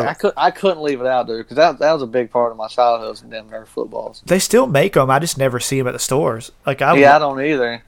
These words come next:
Speaker 1: Uh, 'cause I looked 'em up online. You can still buy 'em, like, on Amazon and stuff. Uh,
Speaker 2: Well, you know, I, you know, when I was looking up information, I wanna get that, uh, Koosh, uh, John Elway football. Did you
Speaker 1: Uh,
Speaker 2: see that?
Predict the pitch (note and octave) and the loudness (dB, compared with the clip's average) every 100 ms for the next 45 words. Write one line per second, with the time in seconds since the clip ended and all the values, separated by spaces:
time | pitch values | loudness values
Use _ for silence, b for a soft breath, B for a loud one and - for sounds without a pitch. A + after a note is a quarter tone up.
0 | _ - C#3+ C3+ C#3+ F3 F#3 D#3+ E3 D3+ | _ 0 0 2 0 0 0 -2 0 -2
1 | B2+ E3+ D3 F3+ F3+ C3+ A#2 C3 A#2 G#2 | -2 -2 -4 -4 -4 0 0 0 -2 -4
2 | A2+ C#3 G#2 G#2 G#2+ A2+ A2+ b b b | -6 -8 -8 -8 -8 -10 -10 b b b
3 | b b - C3 A#2 A2+ F3 C3+ D3 - | b b -4 2 4 4 6 6 6 2
4 | - D3 E3 D#3+ D3 C#3+ C#3 D3+ D#3 D3 | -8 -6 0 2 4 2 2 0 0 0
5 | C3+ C#3 B2+ B2+ D3+ D3+ B2 B2+ D#3+ C3 | -4 -6 -2 2 2 0 -2 0 0 -2
6 | B2 A2+ A2 - B2+ A2+ G#2 - - D3 | 0 0 0 -2 0 0 -4 -10 -2 0
7 | D#3 D3 - - - C3 A#2+ A2+ A2 G#2+ | 0 -4 -10 -14 -2 4 6 6 2 -4
8 | - B2+ B2 C3+ B2+ A2 - G#2+ G2+ G2+ | 0 2 6 6 4 2 -2 0 2 0
9 | - _ _ _ - - B2 B2 - B2 | -4 _ _ _ -20 -6 0 0 2 6
10 | B2 C#3+ | 6 6